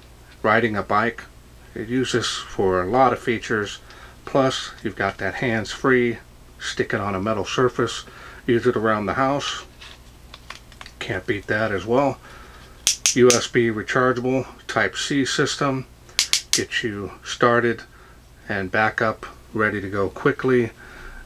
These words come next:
The Type C has its benefits over the other ones because you can put it in either way, so that is a huge plus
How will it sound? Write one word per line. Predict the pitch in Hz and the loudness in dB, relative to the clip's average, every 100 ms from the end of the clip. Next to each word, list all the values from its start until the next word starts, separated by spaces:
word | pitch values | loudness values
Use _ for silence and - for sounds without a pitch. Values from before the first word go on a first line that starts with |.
| - | -6
The | 107 113 101 95 - - - - - - | -2 0 -2 -4 -6 -16 -20 -20 -18 0
Type | 135 123 - | 4 4 2
C | - 123 107 | 0 2 2
has | 117 104 107 | 2 0 -4
its | 95 - | -8 -10
benefits | - 123 127 - 123 - | 0 2 2 0 -2 -2
over | 113 98 101 | -4 -2 -2
the | 95 104 | -2 0
other | 120 123 | 0 0
ones | 117 113 - | -2 -4 -6
because | 104 - 107 101 - | -10 -4 -2 -2 -6
you | |
can | - - | -10 -4
put | 123 101 | -2 0
it | 98 | -2
in | 98 98 92 - | -2 -4 -6 -10
either | 110 101 98 | -8 -6 -4
way, | 110 117 117 101 - - - - - - - - | 0 2 2 -2 -8 -20 -20 -20 -20 -20 -20 -12
so | - 101 92 90 - - - - - - | -6 -2 -2 -4 -8 -18 -20 -20 -10 0
that | 98 95 | 0 2
is | 90 | -2
a | 95 85 | -4 -6
huge | - 104 90 - | -4 -2 -2 -4
plus | - 104 92 - - | -4 0 0 0 -8